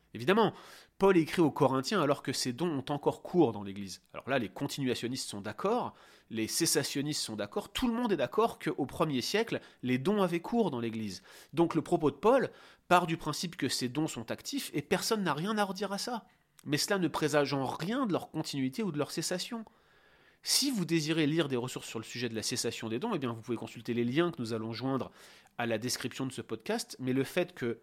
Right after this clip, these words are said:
je discute de ce que Paul dit aux Corinthiens ne veut pas dire que j'accepte que les dons ont continué par la suite, et Paul ne le dit pas dans ce texte. Ce qui est clair à mes yeux, c'est que le texte d'un Corinthiens onze à quatorze empêche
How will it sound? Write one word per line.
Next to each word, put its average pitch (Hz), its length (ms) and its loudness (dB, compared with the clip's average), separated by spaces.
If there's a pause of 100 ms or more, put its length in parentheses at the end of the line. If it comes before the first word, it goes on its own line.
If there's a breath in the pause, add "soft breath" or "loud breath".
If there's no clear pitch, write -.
je 110 180 -6
discute 147 800 -6
de 120 100 -6
ce - 120 -10
que 120 100 -6
Paul 127 340 4
dit 127 160 -4
aux 120 100 4
Corinthiens 113 580 -2 (400 loud breath)
ne 127 80 0
veut 127 120 0
pas 131 80 0
dire 185 180 0
que 127 120 -4
j'accepte 120 360 -2
que - 80 -4
les 123 120 -2
dons 151 140 -2
ont 120 40 -6
continué 156 520 -4
par 131 180 -6
la 123 100 -2
suite, - 320 -8
et 131 80 -6
Paul 190 240 4
ne 160 140 0
le 135 80 -2
dit 135 160 -10
pas 220 240 0
dans 131 100 -4
ce - 120 -10
texte. - 360 -10 (600 loud breath)
Ce - 120 -2
qui 185 160 4
est 175 100 6
clair 214 320 6
à 156 60 4
mes 139 80 0
yeux, 147 400 -2 (500)
c'est - 200 -2
que - 80 0
le 151 100 4
texte - 480 0
d'un 143 220 2
Corinthiens 147 540 0
onze 165 200 2
à 139 60 2
quatorze 143 580 -2 (480 loud breath)
empêche 202 640 2